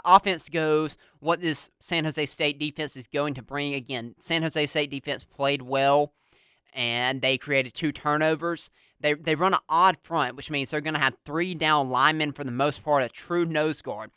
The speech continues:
So I talked about Tate Johnson earlier. In most all run schemes, he is gonna be soloed up on the nose. So he's gonna have a chance to, to have a big week or have a tough week if he's not able to handle him. Auburn's gonna have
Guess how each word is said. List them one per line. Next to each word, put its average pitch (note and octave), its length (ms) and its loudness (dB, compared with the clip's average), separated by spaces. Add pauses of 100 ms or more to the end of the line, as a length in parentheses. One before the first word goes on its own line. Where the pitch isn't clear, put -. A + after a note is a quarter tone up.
(200)
So B2+ 140 -6
I - 20 -4
talked E3 280 2
about F#3 200 2
Tate F3 240 -2
Johnson D3+ 400 0
earlier. C3 460 0 (1300)
In D#3 220 -2
most F3+ 420 6
all F#3 560 8
run D#3+ 320 0
schemes, C#3+ 640 -6
he E3+ 180 -4
is F3+ 140 -2
gonna D#3+ 220 -4
be D3 280 -4 (220)
soloed E3 440 2
up D3+ 220 6
on C#3+ 180 -2
the C3+ 100 -4
nose. B2+ 320 0
So C#3 80 -12
he's C#3 140 -4
gonna E3+ 140 -2
have D3+ 140 2
a - 40 -6
chance - 420 -6
to, - 80 -20 (220)
to C3+ 80 -6
have C3+ 180 0
a C3 80 -4
big C#3 240 -6
week F3+ 340 0 (280)
or A3 180 2
have G3 160 6
a F3+ 40 -2
tough G#3+ 360 0
week D3 240 -2 (180)
if D3+ 100 -6
he's D#3 140 -4
not D#3 200 2
able C3+ 180 0
to A#2 60 -18
handle D3 360 -8
him. G#2+ 160 -20 (340)
Auburn's E3+ 360 4
gonna D#3+ 160 0
have D#3 400 2